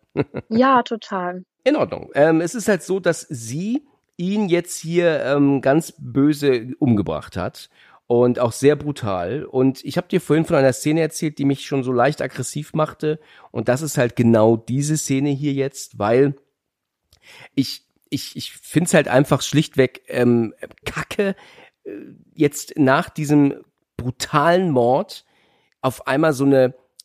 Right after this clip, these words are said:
Speaker 1: kurze Balletteinlage von ihr zu bekommen,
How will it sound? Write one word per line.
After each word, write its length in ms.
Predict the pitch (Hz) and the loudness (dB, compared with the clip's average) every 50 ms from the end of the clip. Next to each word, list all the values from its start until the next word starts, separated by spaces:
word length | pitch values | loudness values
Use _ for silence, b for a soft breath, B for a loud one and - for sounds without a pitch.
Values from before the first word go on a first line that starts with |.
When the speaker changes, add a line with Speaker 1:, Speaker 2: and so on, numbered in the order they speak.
| _ _ _ _ - - - | _ _ _ _ -20 -18 -16
Speaker 1:
kurze 420 | - - 165 208 - - - 160 | -2 0 0 0 2 0 -2 -2
Balletteinlage 880 | 117 - 123 117 120 151 - - - 147 147 139 123 123 117 110 104 107 | 0 0 0 0 0 -2 -2 -2 2 4 4 4 4 4 2 0 -2 -6
von 180 | - 120 120 120 | -4 -4 -4 -4
ihr 160 | - 107 - | -6 -8 -8
zu 180 | - - 117 | -8 -8 -8
bekommen, 580 | 98 104 101 - - 104 98 98 113 139 139 | -8 -10 -12 -10 -8 -6 -4 -2 -2 -2 -2